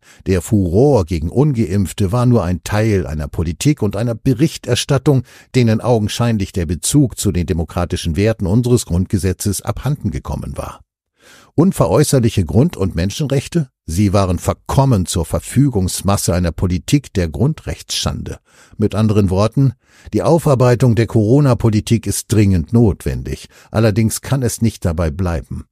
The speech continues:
Neben einer Aufarbeitung in der Justiz muss es auch zu einer Aufarbeitung im Journalismus kommen. Wie konnten die Wächter der Demokratie so eklatant versagen? Der Chefredakteur der Rheinpfalz geht nun mit gutem Beispiel voran und tut etwas,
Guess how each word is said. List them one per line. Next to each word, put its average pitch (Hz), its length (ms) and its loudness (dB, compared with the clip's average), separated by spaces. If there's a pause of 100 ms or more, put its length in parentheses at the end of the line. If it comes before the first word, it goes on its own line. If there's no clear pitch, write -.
Neben 101 300 0
einer 98 200 -2
Aufarbeitung 117 640 2
in 110 120 0
der 107 120 4
Justiz 113 560 0
muss 131 240 4
es - 200 -2
auch 110 220 2
zu - 140 -2
einer 104 240 0
Aufarbeitung 98 680 0
im 113 120 2
Journalismus 98 840 0
kommen. - 340 -10 (360)
Wie 92 120 0
konnten 160 380 2
die 87 180 -2
Wächter - 360 2
der 87 120 0
Demokratie 92 640 0
so 107 240 2
eklatant 107 600 -4
versagen? 90 580 -4 (720)
Der 139 100 2
Chefredakteur 143 640 0
der 117 160 0
Rheinpfalz 120 720 0
geht 110 200 -4
nun 110 320 4
mit 123 160 -2
gutem 98 340 -4
Beispiel 85 460 -4
voran 107 440 -2
und 160 200 -2
tut - 260 -2
etwas, 143 400 -2